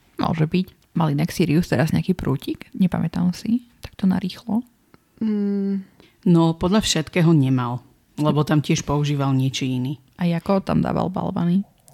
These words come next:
Speaker 2: Rukami.
Speaker 3: Namukla. Alebo možno ukradol ako pes dáky papek,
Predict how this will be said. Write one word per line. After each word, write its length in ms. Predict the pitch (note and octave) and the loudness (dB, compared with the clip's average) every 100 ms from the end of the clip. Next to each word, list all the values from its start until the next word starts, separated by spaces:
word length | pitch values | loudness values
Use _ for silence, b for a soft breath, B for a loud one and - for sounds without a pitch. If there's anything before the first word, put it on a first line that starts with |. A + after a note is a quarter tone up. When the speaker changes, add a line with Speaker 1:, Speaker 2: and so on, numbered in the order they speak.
| - | -6
Speaker 2:
Rukami. 640 | A3 G#3+ G#3+ A3+ E3 F3+ - _ _ _ _ _ _ _ _ _ _ | 0 0 2 0 0 -4 -12 _ _ _ _ _ _ _ _ _ _
Speaker 3:
Namukla. 580 | F3 F#3 F3 - E3 D3 - _ B B B B B B - - | 4 6 4 2 -4 -4 -8 _ B B B B B B -14 -2
Alebo 320 | D3 G3+ F3 E3 | 2 4 4 4
možno 300 | F3 E3 D#3+ | 4 4 4
ukradol 460 | D3 D#3+ D#3+ D3+ | 4 4 4 4
ako 240 | C#3+ C3 D3 | 2 0 -2
pes 240 | C#3+ C#3+ | 0 0
dáky 400 | C#3+ C3+ B2+ D#3+ | 0 -2 -4 -8
papek, 640 | - - F3 - D3 - | -6 0 0 0 -8 -10